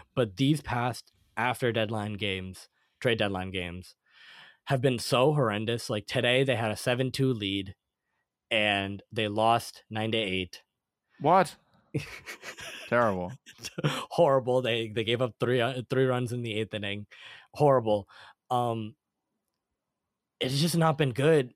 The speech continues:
Speaker 1: Now we're hearing Kyle Schwarber, who I talked about as their only real deadline acquisition for offense,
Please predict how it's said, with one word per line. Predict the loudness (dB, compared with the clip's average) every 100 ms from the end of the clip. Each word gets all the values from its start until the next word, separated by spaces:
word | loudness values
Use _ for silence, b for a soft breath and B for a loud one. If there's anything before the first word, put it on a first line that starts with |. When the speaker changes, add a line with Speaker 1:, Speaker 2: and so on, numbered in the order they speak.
| -8
Speaker 1:
Now | -2 2 4 4
we're | 4 2 4
hearing | 4 2 2 0 -2 -4 -8 _ _ _ -4
Kyle | 2 2 2
Schwarber, | 0 0 2 2 4 4 2 -2 _ _ _ _ _ -6
who | 0 0 0 -4 _ _ -4
I | -2
talked | 0 0 0
about | 0 2
as | 0
their | -2
only | -2 -2 -2 -2 -2
real | -2 0 0 0
deadline | -2 -2 -4 -4 -8 -12 _ -8
acquisition | -6 -6 -6 -6 -4 -8 -6
for | -4
offense, | -4 -4 -2 -4 -6 -12